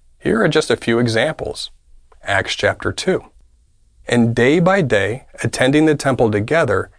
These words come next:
and breaking bread in their homes, they received their food with glad and generous hearts." Acts three. "Now Peter and John were going up to the temple at the hour of prayer, the ninth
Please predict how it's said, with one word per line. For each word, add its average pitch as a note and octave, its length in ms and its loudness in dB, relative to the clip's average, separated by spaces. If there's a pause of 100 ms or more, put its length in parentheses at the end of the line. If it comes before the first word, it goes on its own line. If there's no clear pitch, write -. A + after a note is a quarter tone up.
and A#2+ 180 -2
breaking A2 400 0
bread A#2+ 340 0
in G#2+ 180 -4
their G2+ 160 -2
homes, B2+ 560 -2 (260)
they A#2+ 120 2
received B2 500 0
their G#2+ 140 2
food C3 380 0
with G#2+ 280 -6
glad A2 460 0
and A#2+ 200 -2
generous F#2+ 460 -4
hearts." - 480 -4 (380)
Acts G2+ 240 -2
three. D3+ 380 -4 (640)
"Now A#2+ 220 0
Peter E3 380 2
and D3+ 220 2
John G#2+ 300 0
were A2 100 2
going A2+ 340 0
up A#2 160 -2
to A#2+ 100 -4
the A2 100 0
temple A#2+ 560 0
at A2 140 -2
the A#2 220 -4
hour G2+ 320 0
of A2 200 -2
prayer, - 500 -2 (240)
the B2+ 140 0
ninth F#2+ 360 -2